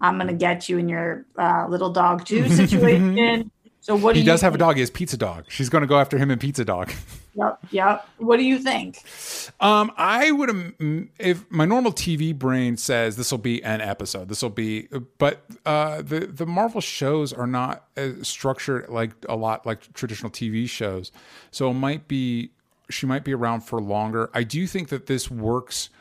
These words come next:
Speaker 2: with Yelena in a way that it wouldn't have worked with other Avenger characters because she is so, uh, they, they do this really interesting thing with Yelena, well, uh, Yelena, excuse me, where they kind of, like, she's ruthless, she's a deadly assassin, but there's also a naivete there,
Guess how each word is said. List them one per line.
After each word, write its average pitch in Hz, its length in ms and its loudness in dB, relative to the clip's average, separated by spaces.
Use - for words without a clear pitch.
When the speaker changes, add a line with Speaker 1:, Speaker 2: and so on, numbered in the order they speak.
Speaker 2:
with 123 220 -6
Yelena 113 540 0
in 113 100 -4
a 110 60 -2
way 107 400 0
that 110 120 -2
it 104 120 -4
wouldn't 117 280 -2
have 104 160 -6
worked 104 280 -4
with 104 120 -14
other 104 280 -2
Avenger 101 360 -6
characters 104 480 -6
because 117 300 -6
she - 220 -8
is 135 360 -8
so, 107 600 -2
uh, 143 240 0
they, 170 240 -2
they 151 160 -2
do 185 180 -4
this 190 220 -4
really 147 240 -4
interesting 127 400 -6
thing 131 260 0
with 127 140 -2
Yelena, 113 560 0
well, 110 260 -4
uh, 110 160 4
Yelena, 107 480 0
excuse 120 340 -4
me, 101 160 -2
where 131 120 -2
they 127 80 -2
kind 147 240 -2
of, 123 200 -4
like, 117 140 0
she's 107 260 -2
ruthless, 151 380 4
she's 117 140 -4
a 110 80 0
deadly 135 260 2
assassin, 113 460 -2
but 107 80 -6
there's 113 100 -2
also 123 300 -2
a - 20 0
naivete 117 560 -2
there, 170 340 0